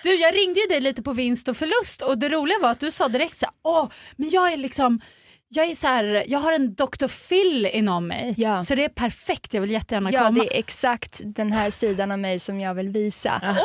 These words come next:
Speaker 1: <laughs>
Speaker 2: För jag tänker att
Speaker 1: Ny karriär
Speaker 2: ja.
Speaker 1: på gång, liksom.
Speaker 2: Precis,
Speaker 1: Ja.
Speaker 2: precis.
Speaker 1: <laughs> Gud vad härligt.
Speaker 2: Mm.
Speaker 1: Ja. Bra, bra. Vi ska såklart, eh,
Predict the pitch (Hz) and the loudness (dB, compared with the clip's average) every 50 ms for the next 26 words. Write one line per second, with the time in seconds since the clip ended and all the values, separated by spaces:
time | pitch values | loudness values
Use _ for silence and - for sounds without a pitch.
0 | 415 - 277 320 320 - - 339 - 226 202 208 - 240 220 208 202 - 214 202 | 0 0 -4 -6 -4 -4 -8 -6 -2 -2 -2 0 0 0 -2 -2 -2 -2 -2 0
1 | 196 190 196 - - - - - - - - - - - 254 277 285 269 - 302 | 0 0 -2 -4 -6 -8 -6 -6 -8 -10 -12 -10 -2 0 2 2 2 0 0 2
2 | 302 - - 277 320 330 311 220 262 214 214 190 185 190 185 - 302 285 - 269 | 2 4 4 4 2 2 0 -2 -2 -2 0 0 0 -2 -2 0 0 0 2 2
3 | 247 202 - 269 208 214 254 - - 302 - - 226 185 175 - 175 - 208 - | 2 2 2 2 2 2 2 2 0 -2 0 2 0 0 0 -2 -4 -4 -4 -6
4 | - - - 285 302 330 349 339 330 302 277 - _ - 349 392 359 254 190 190 | -8 -8 -8 -10 -8 -8 -8 -8 -10 -12 -14 -12 _ 2 2 2 2 2 0 -2
5 | 190 196 208 190 190 202 220 254 226 - - - 220 233 247 320 415 - - 240 | 0 0 0 0 0 0 0 0 0 -2 -2 -2 -2 0 0 0 -2 -2 -2 0
6 | 277 330 403 440 - _ _ - - - - - - - - - - 214 285 330 | 2 2 0 0 -4 _ _ -10 -10 -10 -10 -14 -16 -18 -20 -18 -10 -6 0 0
7 | 403 440 480 427 254 - 359 427 440 254 196 190 202 262 247 - 381 349 - - | 2 2 2 0 0 0 0 2 4 2 2 0 -2 -4 -4 -2 -2 -2 -2 -4
8 | 370 - - 330 320 320 - - 302 | -4 0 0 0 0 0 -2 -2 0